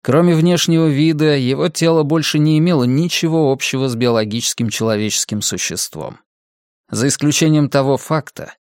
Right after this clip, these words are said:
что он всё ещё мыслил как человек и хранил в себе человеческие воспоминания, он был практически таким же, как Томоко,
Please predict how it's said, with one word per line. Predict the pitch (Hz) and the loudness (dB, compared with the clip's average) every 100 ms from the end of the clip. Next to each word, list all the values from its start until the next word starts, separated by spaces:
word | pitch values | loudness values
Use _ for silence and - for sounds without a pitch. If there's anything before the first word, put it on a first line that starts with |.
| - | -14
что | - 139 | -2 2
он | 151 | 2
всё | - 165 | 2 0
ещё | 160 170 | 2 2
мыслил | 165 185 - 82 | 2 2 0 -6
как | - 80 - | -8 -12 -8
человек | - 113 113 151 139 - - _ | -4 0 2 0 -2 -8 -20 _
и | - | -6
хранил | - 139 147 170 | 0 2 2 2
в | |
себе | - 151 | 0 0
человеческие | 151 - 139 143 143 - 131 | 0 2 2 2 0 -2 -2
воспоминания, | 113 117 - 110 101 107 156 151 131 113 _ _ _ _ - | -2 -2 -2 -2 -2 0 2 4 2 -2 _ _ _ _ -4
он | - 196 | 0 2
был | 190 202 185 | 4 4 2
практически | - 151 139 151 147 147 - 135 | 2 -2 0 -2 0 0 -2 -2
таким | 131 117 139 147 | -2 -2 0 2
же, | 127 | 0
как | - 120 _ | 0 -2 _
Томоко, | 127 120 120 120 - - - | -2 0 0 -2 -6 -16 -16